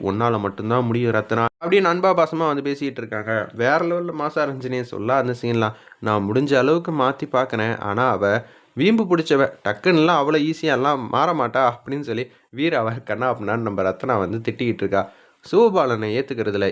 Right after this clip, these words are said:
இவளுக்கு என்ன இவ்வளோ பெரிய பொல்லாப்பு வந்திருக்கு? எல்லாம் அவளு சொல்லணும். கௌதம் கௌதம்னு சொல்லிக்கிட்டு இருந்தால அவன் எவ்வளோ பெரிய ஃப்ராடுன்னு நமக்கு தெரிஞ்சிருக்கு. ஆனா இவளுக்கு தெரிஞ்சிருந்தோம் சிவபாலன் வந்து கெட்டவன் நினைக்கிறாளே,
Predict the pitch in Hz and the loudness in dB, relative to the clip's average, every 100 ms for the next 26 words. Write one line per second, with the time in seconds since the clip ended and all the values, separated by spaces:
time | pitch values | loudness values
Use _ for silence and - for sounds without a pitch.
0 | - 117 202 220 175 151 127 92 104 170 | -2 -4 0 2 0 0 0 -2 2 4
1 | 180 123 110 104 113 113 _ 107 123 139 | 4 2 4 4 2 -2 _ 0 2 2
2 | 120 110 113 104 98 104 110 - _ _ | 0 -4 -2 -4 -2 -2 -4 -8 _ _
3 | _ 101 120 156 151 110 113 123 113 - | _ -2 2 2 2 2 2 0 -4 -4
4 | 110 123 120 110 139 151 143 - 120 101 | 0 2 2 2 0 2 0 -2 -12 -2
5 | 110 135 139 127 117 139 147 143 143 123 | 0 2 2 2 2 2 2 0 0 0
6 | 135 131 113 113 113 113 127 104 104 110 | 0 0 0 2 2 2 0 -2 -4 -4
7 | 87 92 135 147 123 110 110 98 107 135 | -2 0 2 2 2 0 0 0 0 0
8 | 117 113 110 104 117 113 98 113 110 - | -2 -4 -6 -4 -4 -2 -4 -2 -4 -6
9 | - - 135 156 139 165 190 156 143 - | -10 -4 0 0 -2 -2 -2 0 -4 -2
10 | 117 147 160 135 107 101 117 120 - 113 | 0 0 2 2 2 2 2 0 0 2
11 | 151 151 127 104 98 107 127 101 95 131 | 4 4 2 2 -2 -4 -6 -4 -2 2
12 | 127 127 107 113 117 110 98 104 | 2 2 0 0 0 0 2 2